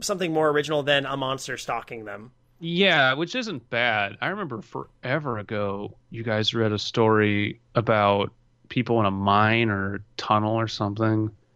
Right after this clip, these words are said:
Speaker 2: and people going crazy and killing each other, which, again, super, like, that's a trope that's been around since forever.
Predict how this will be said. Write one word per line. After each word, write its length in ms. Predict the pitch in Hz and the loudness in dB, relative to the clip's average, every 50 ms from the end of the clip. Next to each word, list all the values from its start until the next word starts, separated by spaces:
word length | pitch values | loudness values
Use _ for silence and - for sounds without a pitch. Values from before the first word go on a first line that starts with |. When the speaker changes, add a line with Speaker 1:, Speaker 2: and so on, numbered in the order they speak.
| _ _ _ _ | _ _ _ _
Speaker 2:
and 100 | - 113 | -6 0
people 240 | - 120 117 117 117 | 0 0 2 2 2
going 200 | 117 113 110 101 | 4 4 2 2
crazy 520 | - - - 101 98 101 101 101 104 101 | 0 -2 0 2 2 2 2 2 2 2
and 80 | 101 101 | 2 0
killing 300 | - - 104 98 101 101 | 0 0 0 0 0 0
each 220 | 101 98 101 - | -2 -2 0 2
other, 380 | 107 101 101 104 104 104 104 107 - - | 2 4 4 4 2 2 0 -4 -4 -4
which, 140 | 135 131 - | 0 0 0
again, 420 | 165 - 220 165 127 110 101 95 - _ _ _ _ _ | 2 4 4 4 4 2 0 -6 -14 _ _ _ _ _
super, 600 | - - - - 180 175 170 - 147 131 120 - - _ _ _ _ | -10 -8 -2 4 4 4 4 4 0 -2 -2 -4 -6 _ _ _ _
like, 220 | - 123 113 110 _ | -2 -2 -2 -2 _
that's 200 | - 139 127 - | -2 -2 -2 -2
a 60 | 123 110 - - | -10 -10 -10 -12
trope 280 | - - - 120 113 | -6 -2 -2 -2 -2
that's 120 | 113 107 - | -2 -8 -8
been 120 | - 113 | -6 -6
around 240 | 110 107 107 104 104 | -4 -2 -2 -2 -4
since 220 | - - 104 - - _ _ | -6 -8 -10 -10 -12 _ _
forever. 760 | - 110 107 - _ _ - - 139 117 113 95 95 98 | -10 -10 -10 -10 _ _ -2 0 0 0 0 -2 -4 -6